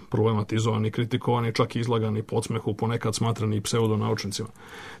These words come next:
Tek nakon pojave prvih algoritama za kvantno računanje sredinom devedesetih godina, a posebno nakon Zeilingerovih eksperimenata,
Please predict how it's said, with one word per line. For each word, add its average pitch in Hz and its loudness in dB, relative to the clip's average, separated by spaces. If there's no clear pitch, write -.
Tek 170 6
nakon 151 8
pojave 156 10
prvih 143 8
algoritama 120 8
za 113 2
kvantno 123 6
računanje 117 4
sredinom 120 2
devedesetih 110 2
godina, 135 2
a - 0
posebno 139 12
nakon 117 2
Zeilingerovih 113 4
eksperimenata, 113 2